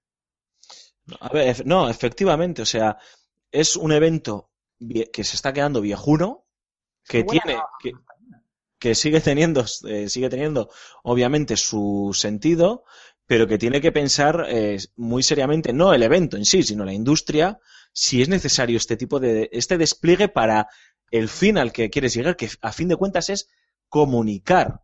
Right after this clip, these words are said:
Speaker 1: llegar al usuario. Y mira, tío, por mucho que nos descojonemos y nos haga mucha gracia, Nintendo lo hace de maravilla. Cuando le sale de los huevos, lanza sus Nintendo Directs, que lo anuncia casi casi de un día a otro, comunica lo que tiene que comunicar, que siempre es a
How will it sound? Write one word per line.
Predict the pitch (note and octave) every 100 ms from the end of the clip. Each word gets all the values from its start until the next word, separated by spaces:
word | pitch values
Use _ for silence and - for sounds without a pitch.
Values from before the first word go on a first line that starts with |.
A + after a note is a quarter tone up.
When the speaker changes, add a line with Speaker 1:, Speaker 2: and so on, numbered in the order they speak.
| -
Speaker 1:
llegar | A2+ A#2+ D#3+
al | F#3 C#3+
usuario. | A#2+ C3 D#3 D3+ A2
Y | F#2
mira, | D#3 G3 B2+
tío, | G#3 F3 - - - -
por | A#2+
mucho | E3 F#3
que | A3
nos | G3 D#3+
descojonemos | C3 - A2+ A2+ G#2 A2 A2+ C3+ - - _ -
y | A2
nos | A2 B2
haga | A#2+
mucha | A2+ A2+ A#2
gracia, | G2 F#2 - G#2 C#3 - _ _ _
Nintendo | A#2 G2+ G2 F#2+ G3 B3 E3 D#3 -
lo | - F#2+
hace | G2+ D#3+ -
de | B3+
maravilla. | A#3 B2+ G2+ C#3 G3 - - _
Cuando | - C3 C3+
le | C3
sale | B2+ F#3+ A#3+
de | A#3
los | D3+ A2+ G2
huevos, | G#2 G#2+ A2 E3+ - _ - _
lanza | - C3+ F3 F3+ A#2
sus | G2+ - G#2
Nintendo | G#2+ G2+ G2+ D#3 G#3+
Directs, | D#3 A#2+ E3+ - - -
que | A2+
lo | A2
anuncia | A#2 E3 E3+ D#3
casi | C#3 C3+
casi | B2 B2 A#2
de | A#2+
un | A#2
día | G#2
a | G2+
otro, | A#2 E3+ A3 B3 - _
comunica | - C#3 D3 G#3+ B3+
lo | G#3+
que | D3
tiene | D#3+ D#3+
que | C#3
comunicar, | A#2+ A#2 G#2+ G2 D3
que | B2+
siempre | A#2 D3 C3 B2+
es | -
a | G#2+